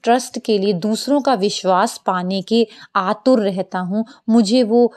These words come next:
विश्वास नहीं मिलता है। तो आप उस बच्चे पर, अ, जो है विश्वास और उस पर प्यार कर सकते हैं। क्या दोनों बच्चों को एक ही तरह का विश्वास और प्यार मिलता है अपने,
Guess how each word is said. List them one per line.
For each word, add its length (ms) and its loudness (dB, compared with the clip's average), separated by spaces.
विश्वास 800 -2
नहीं 380 4
मिलता 440 -4
है। 300 -8
तो 120 4
आप 320 2
उस 180 -2
बच्चे 300 0
पर, 280 2
अ, 220 0
जो 240 -2
है 280 -4
विश्वास 720 -2
और 400 2
उस 160 -4
पर 140 -2
प्यार 440 -4
कर 180 -2
सकते 480 -6
हैं। 220 -2
क्या 120 2
दोनों 420 0
बच्चों 380 -4
को 260 -4
एक 200 -2
ही 80 0
तरह 280 -6
का 140 -6
विश्वास 580 -10
और 180 -6
प्यार 340 -4
मिलता 360 -4
है 180 -6
अपने, 520 -4